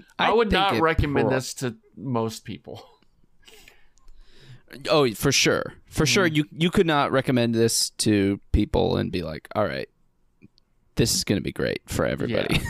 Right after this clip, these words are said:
Speaker 2: <laughs>
Speaker 1: No. Uh, it's one of those movies I'm glad I watched alone. Like, 'cause I got a, one of my roommates, like, like, he likes to watch movies. Well, both my roommates like to watch movies. But, um, you know, but, uh, they,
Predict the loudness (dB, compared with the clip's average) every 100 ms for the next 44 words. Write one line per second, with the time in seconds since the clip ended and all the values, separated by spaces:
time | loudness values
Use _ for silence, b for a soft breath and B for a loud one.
0 | -10 -14 -10 -8 -6 -8 -14 -18 b b
1 | b b b b -2 0 0 0 -2 0
2 | 0 0 0 -2 -2 -2 0 0 0 -2
3 | -4 -12 -12 -14 -16 -20 -20 _ _ _
4 | _ _ _ _ _ _ _ _ -2 -2
5 | -2 -2 0 2 2 0 0 -4 -2 0
6 | 0 -2 -4 -6 -8 -8 -8 -10 -8 -8
7 | -10 -6 -4 -4 -6 -8 -8 -8 -10 -10
8 | -12 -14 -6 -2 0 0 -2 -4 -6 -8
9 | -10 -12 -12 -10 -10 -10 -14 -18 b b
10 | b b b -4 0 0 -2 -6 -20 _
11 | _ _ _ _ _ -10 -6 -4 -4 -6
12 | -6 -6 -8 -12 _ _ _ _ _ _
13 | _ _ -20 _ -8 -6 -6